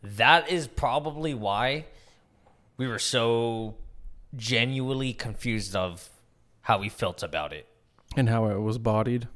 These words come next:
Speaker 1: Yeah. And just the,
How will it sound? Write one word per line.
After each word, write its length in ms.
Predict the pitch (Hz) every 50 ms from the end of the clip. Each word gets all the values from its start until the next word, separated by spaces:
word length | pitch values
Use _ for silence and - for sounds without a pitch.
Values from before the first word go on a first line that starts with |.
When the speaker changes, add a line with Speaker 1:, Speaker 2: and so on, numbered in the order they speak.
| - - - - - - - _ _ - - -
Speaker 1:
Yeah. 360 | 113 113 117 107 90 78 71 - - - _ _ _ -
And 320 | 127 131 123 110 110 110 - - _ _ _ _ _ _ _ _ _ _ _ _ _ _ _ _ _ _ -
just 460 | - - - 139 131 156 160 - -
the, 260 | 208 156 127 120 120